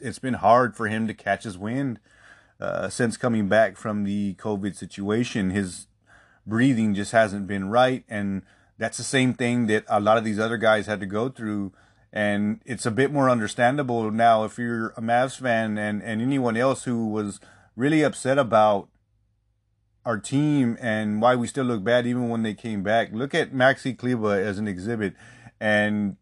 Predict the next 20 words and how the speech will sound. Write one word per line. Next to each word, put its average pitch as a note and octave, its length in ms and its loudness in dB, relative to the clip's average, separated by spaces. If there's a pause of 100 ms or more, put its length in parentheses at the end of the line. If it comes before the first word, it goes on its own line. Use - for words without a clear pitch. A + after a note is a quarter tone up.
(260)
he C3 260 2
even B2 580 0
talks C#3 260 4
about G#2+ 300 2
it G2+ 100 -2
and, G#2 260 -2
and G#2 560 -8
brought B2 200 2
it A2 100 0
up B2+ 280 2
that G#2+ 120 -4
it's, - 320 -12
it's A#2 220 -10
hard B2 240 0
for C#3 80 -4
him C3+ 160 -2
to C3 80 -2
breathe C#3 360 -4
right A2 220 2
now. F#2+ 320 2